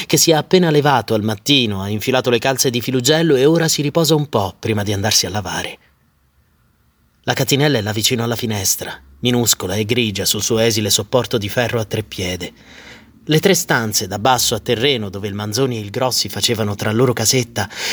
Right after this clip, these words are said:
danno appunto la colorazione allo scrittore, formano il fondale su cui l'ombra di Don Alessandro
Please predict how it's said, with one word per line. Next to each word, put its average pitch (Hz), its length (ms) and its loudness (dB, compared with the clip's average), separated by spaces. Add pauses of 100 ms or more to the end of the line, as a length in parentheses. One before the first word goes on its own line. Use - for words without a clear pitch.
danno 190 280 4
appunto 123 440 -4
la 131 100 -4
colorazione 165 880 0
allo 147 160 -2
scrittore, 95 800 -4 (480)
formano 131 460 4
il 143 80 4
fondale 147 480 2
su - 160 2
cui 165 200 4
l'ombra 170 420 6
di 120 120 0
Don 147 200 4
Alessandro 147 720 0